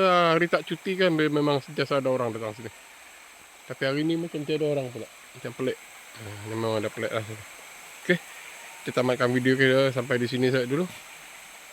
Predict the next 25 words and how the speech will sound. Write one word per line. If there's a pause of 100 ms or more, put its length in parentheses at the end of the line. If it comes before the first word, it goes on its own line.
(800)
Ha, (440)
oleh
kerana
kita
pun, (640)
ha, (640)
tak
dapat (480)
nak (480)
komen
yang, (1000)
apa
kata
orang,
yang
lebih-lebih. (160)
Sebab
kita
pun
tak
pasti
apa
yang
berlaku
sebenarnya.